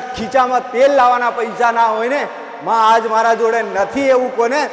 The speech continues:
તોય તમારી માતાઓ રાજી રહે. એને કોઈ દીવાની, અગરબત્તીની, ફૂલની ભૂખ નહીં, એ તો ભાવની ભૂખી બેઠી છે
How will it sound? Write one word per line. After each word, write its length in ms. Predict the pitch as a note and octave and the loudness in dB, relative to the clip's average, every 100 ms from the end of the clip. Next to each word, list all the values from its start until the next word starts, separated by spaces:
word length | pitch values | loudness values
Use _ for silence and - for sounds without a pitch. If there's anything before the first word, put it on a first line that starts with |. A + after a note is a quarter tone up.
| - - | -10 -6
તોય 200 | G#3+ B3+ | 2 2
તમારી 420 | C4+ A#3+ A#3 A3+ G#3+ | 2 0 0 0 0
માતાઓ 420 | G3+ G3+ C4 C#4 | -2 0 4 4
રાજી 480 | C4+ B3 A#3+ A#3+ C#4+ | 6 6 4 2 2
રહે. 320 | C4 A3+ E3 - - - - - - - - - - - - - - - - - - - F3 | 4 2 0 -6 -12 -14 -14 -14 -14 -16 -16 -16 -16 -16 -16 -16 -16 -18 -20 -20 -20 -4 0
એને 160 | G#3+ B3 | 2 0
કોઈ 300 | G#3 B3 C4+ | 0 2 2
દીવાની, 560 | A3+ B3 B3 A#3+ B3 A#3+ | -2 0 2 2 0 0
અગરબત્તીની, 680 | A3 B3+ B3 A#3+ B3+ A#3+ B3 | 2 2 2 0 -4 -4 -4
ફૂલની 480 | B3 G#3+ A#3 A#3+ | -2 -6 -4 -2
ભૂખ 320 | G#3+ F#3+ A#3+ B3+ | -2 -2 0 0
નહીં, 360 | A#3 B3+ C4 - - - | -2 -4 -6 -8 -16 -6
એ 260 | E3+ A3 | 0 0
તો 160 | A3+ A3 | 0 -2
ભાવની 460 | F3 F3+ G#3+ A3+ A3+ | 0 0 0 -2 -6
ભૂખી 360 | F3 F3 G#3+ | -6 -8 -4
બેઠી 360 | G#3 G3 A#3 F#3+ | -2 -4 -4 -6
છે 260 | C3 - | -8 -14